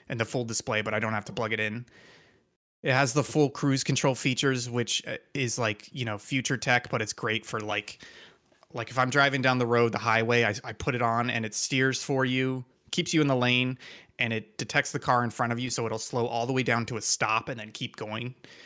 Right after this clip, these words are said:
in, like, stop and go traffic, which is crazy. All that's kinda standard.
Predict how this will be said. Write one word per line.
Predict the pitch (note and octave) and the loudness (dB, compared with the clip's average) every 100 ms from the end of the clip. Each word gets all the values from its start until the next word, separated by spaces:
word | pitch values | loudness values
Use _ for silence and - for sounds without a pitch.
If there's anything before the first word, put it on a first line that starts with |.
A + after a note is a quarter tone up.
| - | -12
in, | - A2 | -10 -8
like, | G#2 | -6
stop | - G#2+ G#2+ | -2 -2 -4
and | A#2+ | -2
go | A#2+ | -2
traffic, | A#2+ A#2 A#2+ B2 | 0 0 0 -4
which | A#2+ - | -8 -8
is | A#2+ | -6
crazy. | - A#2+ A#2 B2+ B2 - - - | -2 -2 -2 -8 -10 -18 -10 0
All | D#3 | 2
that's | E3+ - | 4 2
kinda | D3+ C#3 | 0 2
standard. | - C3 A#2+ A2 - | 0 0 -2 -4 -10